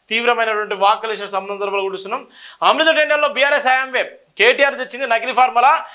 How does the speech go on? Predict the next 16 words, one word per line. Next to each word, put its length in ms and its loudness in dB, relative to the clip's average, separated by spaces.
ఈ 140 0
రేస్ 220 2
అదో 200 4
కుంభకోణమా? 680 0
తప్పించమని 600 0
షాను 280 0
కోరేందుకు 460 0
ఢిల్లీ 320 0
వెళ్లారు 260 2
మంత్రి 240 -4
కోమటిరెడ్డి. 640 0
మహారాష్ట్ర 420 2
ఎన్నికలకు 440 0
సీఎం 320 -2
డబ్బు 200 0
మూటలు, 460 -2